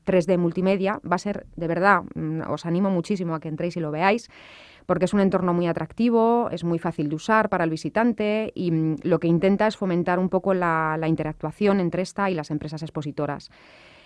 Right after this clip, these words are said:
Eh, la Feria Virtual de Empleo lo que va a permitir es que miles de candidatos contacten a través de Internet con responsables de recursos humanos de muchas empresas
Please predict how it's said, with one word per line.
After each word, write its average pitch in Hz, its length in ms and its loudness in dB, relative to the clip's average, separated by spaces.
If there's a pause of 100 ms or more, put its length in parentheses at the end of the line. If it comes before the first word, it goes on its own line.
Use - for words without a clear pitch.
Eh, 185 140 4
la 180 140 6
Feria 214 260 4
Virtual 214 320 2
de 214 80 2
Empleo 226 340 4
lo 220 120 4
que 180 80 -2
va 175 60 4
a 170 40 0
permitir 196 380 0
es 196 100 0
que 175 140 -2
miles 190 340 2
de 196 80 -2
candidatos 202 560 0
contacten 170 520 -2
a 156 60 0
través 160 220 -2
de 180 60 -2
Internet 190 500 0
con 156 380 -4
responsables 165 560 -2
de 185 60 -2
recursos 170 360 -6
humanos 170 300 -2
de 175 80 -4
muchas 160 280 -6
empresas 147 520 -8